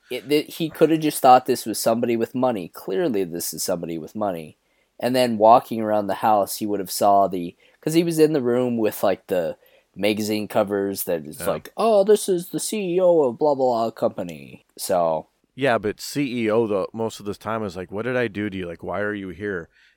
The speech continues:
Speaker 2: And so we're trying to get this little intrigue,
Speaker 1: Mm-hmm.
Speaker 2: quote unquote, of why this dude is here. And C E O keeps thinking, "I must have shut down a factory, and now this guy's pissed at me.
Speaker 1: Right.
Speaker 2: That's why he's here."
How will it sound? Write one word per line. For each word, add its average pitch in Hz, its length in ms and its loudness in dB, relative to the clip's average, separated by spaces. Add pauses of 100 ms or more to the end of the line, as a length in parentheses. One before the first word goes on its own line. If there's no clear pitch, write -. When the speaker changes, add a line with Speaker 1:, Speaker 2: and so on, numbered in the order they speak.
(120)
Speaker 2:
And 113 160 -4
so 110 420 0
we're 113 120 -4
trying 127 220 -4
to 117 60 -2
get 110 120 -8
this 107 180 -8
little 101 420 -8
intrigue, 87 720 -12
Speaker 1:
Mm-hmm. 98 460 -12
Speaker 2:
quote 82 240 -14
unquote, 80 720 -16 (440)
of 113 160 0
why 110 220 2
this 107 220 -4
dude 101 260 -6
is 87 180 -8
here. 90 380 -6 (240)
And 110 400 -4
C 120 540 -6
E 110 80 0
O 127 160 2
keeps - 320 -14
thinking, 98 500 -10 (220)
"I 104 100 -6
must 110 300 -8
have 90 180 -12 (500)
shut 117 300 -2
down 107 180 -4
a 90 60 -10
factory, 107 440 -4
and 90 60 -10
now 95 120 -6
this 95 160 -12
guy's 87 180 -10
pissed 95 220 -6
at 90 80 0
me. 90 60 -2
Speaker 1:
Right. 87 40 -2
Speaker 2:
That's 73 160 -8
why 92 200 -8
he's 87 240 -16
here." 95 320 -8